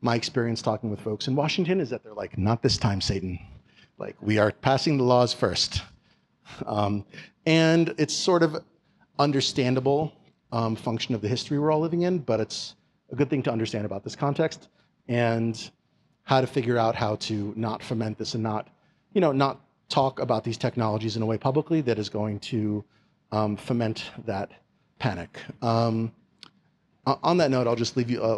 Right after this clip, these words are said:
uh, there's a, there's a lawyer expression. I work a lot with technologists who reason from quote unquote first principles. Um, and, and I'm sure they, they really do, but there's an expression among lawyers,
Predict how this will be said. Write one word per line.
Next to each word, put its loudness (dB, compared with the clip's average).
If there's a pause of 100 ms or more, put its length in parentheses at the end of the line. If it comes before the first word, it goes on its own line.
(120)
uh, 0
there's 2
a, 0
there's 2
a 2
lawyer 6
expression. -4
I 0
work 0
a -4
lot 2
with -6
technologists -4
who -4
reason -6
from -10
quote -8
unquote -14
first -10
principles. -6 (720)
Um, 2 (800)
and, 0
and 0
I'm 0
sure 2
they, 2
they -2
really 2
do, 10
but 0
there's 2
an 2
expression -4
among 0
lawyers, 4